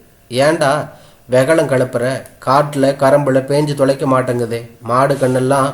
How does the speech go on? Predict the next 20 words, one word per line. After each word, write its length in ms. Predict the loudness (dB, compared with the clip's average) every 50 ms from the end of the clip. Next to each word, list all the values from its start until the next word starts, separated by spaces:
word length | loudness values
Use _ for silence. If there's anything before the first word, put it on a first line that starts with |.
| -4 -4
பில்லுக்கு 520 | -4 0 0 -2 -2 -2 -4 -6 -6 -8 -10 -8
மோந்து 420 | -4 -2 0 0 0 -2 -4 -6
பார்த்து 500 | -2 0 2 2 2 0 -4 -6 -8 -8 -8 -14 -20 -20 -16 -6
மண்ணை 320 | 0 2 2 2 2 2
நக்கின்னு 400 | 0 0 -2 -2 -4 -4 -4 -4
தெரியுது." 420 | -2 -4 -4 -4 -4 -6 -8 -12 -20 -20 -20 _ _ _ _ _ _ _ _ _ _ -2
பசேல்னு 560 | -2 0 0 0 0 0 0 0 -2 -2 0
பார்க்க 320 | 0 0 0 0 -2 -4
எதுவும் 380 | -2 -2 -2 -2 -2 -2 0 0
இல்லாமல் 380 | 0 0 0 -2 0 -2 -2
போனது. 520 | -2 -4 -4 -2 -2 -4 -4 -6 -8 -10 -10 -16 -20 _ -10
ஊரும் 540 | -4 -2 0 2 2 2 2 0 0 -2 -2 -2
கொள்ளைகளும் 640 | 0 0 0 0 0 -2 -2 -2 -2 -4 -4 -6 -8
செடியும் 500 | -6 -4 -4 -4 -4 -4 -4 -4 -4 -4
கொடியும் 460 | -4 -4 -4 -4 -4 -4 -4 -4 -4
பயிரும் 440 | -4 -2 -2 -2 -2 -4 -4 -4 -4
பச்சையுமா 600 | -6 -6 -4 -4 -4 -4 -2 0 0 0 0 -2
தெரிந்த 320 | -2 -4 -2 -2 -4 -2
வட்டாரம் 480 | -4 -4 -4 -2 0 0 0 0 0 -2
இப்போது 600 | -4 -6 -6 -4 -4 -4 -4 -4 -6 -8 -8